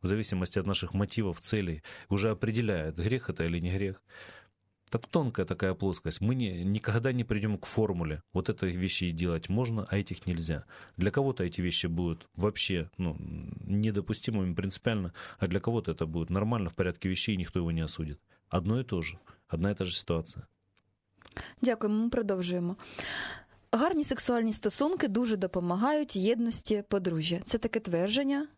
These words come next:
Speaker 2: Ви як вважаєте, це так?
Speaker 1: Да. Я уверен в этом на сто процентов.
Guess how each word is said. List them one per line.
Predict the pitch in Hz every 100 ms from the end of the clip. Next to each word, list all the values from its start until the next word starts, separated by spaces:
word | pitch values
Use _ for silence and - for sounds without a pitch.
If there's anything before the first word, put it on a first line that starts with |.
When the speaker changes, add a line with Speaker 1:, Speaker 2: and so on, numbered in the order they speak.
| _ 311 - -
Speaker 2:
Ви | 208
як | 196 -
вважаєте, | 185 185 180
це | 180 220
так? | 294 - - - _ _ _ - - _ _ _ _ _ _ - - - _ _ - -
Speaker 1:
Да. | 90 92 85 - - - - - _ _
Я | 104 107
уверен | 98 95 90 87
в |
этом | 82 80
на | 92
сто | - 95
процентов. | 95 - 85 80